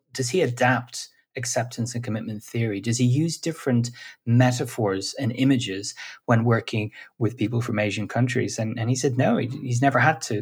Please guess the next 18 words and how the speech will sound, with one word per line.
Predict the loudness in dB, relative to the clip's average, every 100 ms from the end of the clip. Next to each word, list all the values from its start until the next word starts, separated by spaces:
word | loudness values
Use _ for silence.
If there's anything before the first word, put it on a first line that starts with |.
| -4
that | -6 -2
they, | -2 -2 -2
they | -4
kind | -2 0 2
of | 2 -2
are, | -4 -2 -2 -4 -6
um, | -6 -4 -4 -8 -12 0
global | 6 6 6 2 -2 _ _ -6
in, | -2 -2
in | -4
how | -2 0 0
they're | 0 -4
accepted | -6 -4 -4 -4 -6
and | -6
how | -6 -8
people | -8 -6 -6
understand | -6 -8 -4 2 2
them. | 2